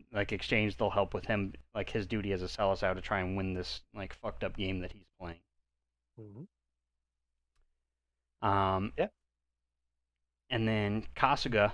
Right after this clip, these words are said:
Speaker 1: who is the kid that was looking for Osugi, he finds that, like, he, he's the one that kinda informs them that he thinks that they've, that Osugi's been kidnapped by the Johnny Hunter.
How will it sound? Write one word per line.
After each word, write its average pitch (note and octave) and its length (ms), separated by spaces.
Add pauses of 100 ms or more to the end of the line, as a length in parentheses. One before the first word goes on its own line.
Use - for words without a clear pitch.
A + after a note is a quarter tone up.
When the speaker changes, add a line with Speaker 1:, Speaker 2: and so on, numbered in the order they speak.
(140)
Speaker 1:
who A2 180
is G2+ 140
the G#2 100
kid A2+ 300
that G#2 140 (640)
was G#2 160
looking A2 300
for G#2 140
Osugi, A2 440
he A2 220 (280)
finds C3 280
that, A2 140
like, - 280 (560)
he, B2+ 200
he's C#3 200
the C3+ 60
one B2 100
that A#2 140 (220)
kinda B2 220
informs A#2 380
them A2 140
that G#2 220
he A#2 140
thinks A2+ 240
that G#2+ 120
they've, G#2 280 (260)
that A2 260
Osugi's A2+ 420
been G2 180
kidnapped G2 300
by - 80
the F#2 100
Johnny F2+ 380
Hunter. F2+ 300